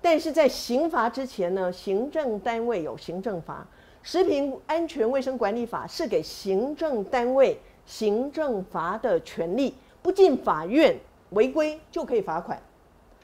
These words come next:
就可以取缔，就可以下架。有很多事情是不用到最后一关的法院的，因为一到法院就是 final 的判决，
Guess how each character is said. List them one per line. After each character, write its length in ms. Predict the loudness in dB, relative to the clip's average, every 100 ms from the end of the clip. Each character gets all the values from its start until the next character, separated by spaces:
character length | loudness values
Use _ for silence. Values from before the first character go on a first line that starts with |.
| _
就 220 | 2 2
可 180 | 2 0
以 140 | 0 0
取 220 | -8 -8
缔， 240 | -4 -6 -8 _ _ _
就 180 | 2 2
可 240 | 2 2
以 160 | 2 2
下 340 | -2 2 2
架。 280 | 0 -6 -8 -12 _ 2
有 140 | 4
很 200 | 4 2
多 140 | 0 0
事 140 | 0
情 160 | 0 -2
是 100 | -4
不 320 | -6 -4 2
用 240 | 2 2
到 160 | 2 0
最 220 | 0 0
后 120 | 0
一 120 | -2
关 180 | -4 -6
的 80 | -6
法 200 | -8 -6
院 200 | -4 -4 -8
的， 100 | -18 _ -16 -2
因 100 | 2
为 140 | 2
一 140 | 2
到 140 | 4 4
法 220 | 4 0
院 240 | 2 0
就 160 | 0 -4
是 140 | -4
final 480 | -6 0 2 4 0
的 80 | -2
判 280 | -4 -4 -4
决， 280 | -6 -8